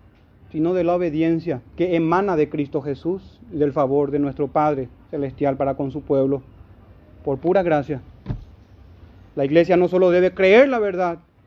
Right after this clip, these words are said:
la iglesia debe confesar la verdad, la iglesia debe defender la verdad e incluso contender ardientemente por la verdad. Y sabemos, hermano, que estoy citando las Escrituras solamente.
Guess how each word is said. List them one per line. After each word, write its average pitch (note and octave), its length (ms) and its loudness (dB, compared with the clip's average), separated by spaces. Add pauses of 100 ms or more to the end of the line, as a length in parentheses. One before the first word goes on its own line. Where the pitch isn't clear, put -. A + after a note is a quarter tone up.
(160)
la E3+ 80 -2
iglesia F3 300 -2
debe E3 200 -2
confesar A3+ 640 2 (420)
la E3+ 100 -6
verdad, D3+ 320 -4 (360)
la C3+ 100 -6
iglesia E3+ 300 -2
debe F3+ 200 0
defender A3+ 520 4
la A3+ 120 -2
verdad D#3+ 420 -6 (420)
e E3+ 60 -6
incluso F#3+ 360 -6
contender G#3+ 460 -2
ardientemente F3+ 880 -2
por C#3+ 160 -6
la C#3 100 -2
verdad. C#3+ 360 -4 (1200)
Y D#3 80 -6
sabemos, E3+ 340 4
hermano, F#3 300 -2
que F#3 80 -6
estoy F3+ 260 -4
citando F#3 380 -4
las F#3 160 -6
Escrituras G#3+ 440 -10
solamente. C#3 380 -8